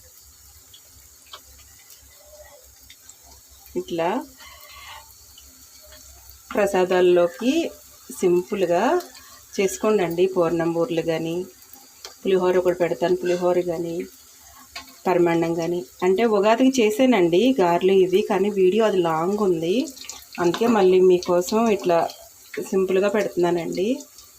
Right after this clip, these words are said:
నేనైతే మళ్ళీ చేసుకుంటాను. ఇది మీకోసమే చేస్తున్నానండి వీడియో. ఆ, చూసి సింపుల్గా చేసుకుంటారు ప్రసాదాలు కానని.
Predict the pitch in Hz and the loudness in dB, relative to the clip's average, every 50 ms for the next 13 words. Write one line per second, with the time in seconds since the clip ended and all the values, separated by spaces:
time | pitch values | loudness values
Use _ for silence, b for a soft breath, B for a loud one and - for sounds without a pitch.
0 | - - - 190 185 190 180 175 202 208 214 196 180 175 - 180 170 175 - - | -20 -8 -2 0 2 2 2 0 0 -2 -2 -2 -2 -2 0 0 -2 -2 -2 -4
1 | - 190 185 185 170 165 170 180 214 226 214 202 196 185 180 175 175 - 180 170 | -4 -4 -2 -2 -4 -4 -4 -4 -4 -4 -2 -2 0 2 2 2 0 0 -2 -2
2 | - - 196 208 - 208 220 - - - 196 190 190 190 - - 208 202 180 170 | -2 -4 -6 -4 -2 -4 -4 -4 -6 -2 0 0 0 0 -2 -2 -2 0 0 0
3 | 180 226 220 185 170 170 175 175 175 185 226 320 349 - - B B B B B | 0 -2 -2 -2 0 2 2 4 4 2 2 -2 -4 -8 -12 B B B B B
4 | B B B B B B B B B - 170 170 170 165 - - 131 - 190 196 | B B B B B B B B B -10 -8 -8 -8 -8 -10 -10 -4 -2 -2 -2
5 | 208 - - 196 180 180 185 185 190 196 185 185 180 180 - - 180 180 170 170 | -2 0 0 0 2 2 2 0 0 0 0 0 0 -2 -2 -2 -2 -2 -2 -2
6 | 175 - 175 165 - 170 165 170 170 170 170 175 160 165 160 160 160 185 240 | -2 -2 -4 -4 -4 -4 -4 -4 -6 -6 -6 -8 -8 -8 -8 -8 -6 -2 0